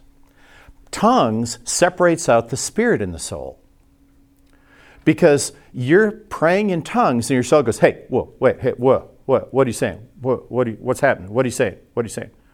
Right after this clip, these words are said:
What are you saying?" And your spirit goes, um, "Relax. Relax." And you begin to discern. I think the reason God gave tongues first was because he wanted people to be led by the Spirit, moved by the Spirit, motivated by the Spirit,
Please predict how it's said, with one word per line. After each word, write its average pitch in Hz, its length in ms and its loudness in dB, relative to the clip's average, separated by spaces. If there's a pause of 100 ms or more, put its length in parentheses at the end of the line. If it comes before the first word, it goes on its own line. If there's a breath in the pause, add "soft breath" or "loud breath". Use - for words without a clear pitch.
What 120 80 -8
are - 20 -4
you 113 40 -4
saying?" 107 220 -4 (440 soft breath)
And 127 240 2
your 135 160 0
spirit 202 380 0
goes, 127 280 4 (380 loud breath)
um, 123 240 0 (260)
"Relax. 175 580 -6 (1300)
Relax." 135 560 -6 (960 soft breath)
And 185 160 2
you 151 80 0
begin 147 720 0
to 175 140 0
discern. 120 1200 -2 (420 loud breath)
I 208 180 2
think 269 280 -2
the 175 80 0
reason 131 340 0
God 113 260 2
gave 110 240 -4
tongues 110 300 -10
first 135 420 -2 (200 loud breath)
was 147 180 2
because 160 380 0
he 170 80 0
wanted 160 400 0
people 139 220 -2
to 131 60 -8
be 123 120 2
led 135 280 2
by 147 140 4
the 101 60 -6
Spirit, 107 340 -2
moved 151 220 0
by 151 100 4
the 98 100 -4
Spirit, 107 380 -2
motivated 131 500 2
by 101 120 0
the 95 80 -4
Spirit, 113 340 -2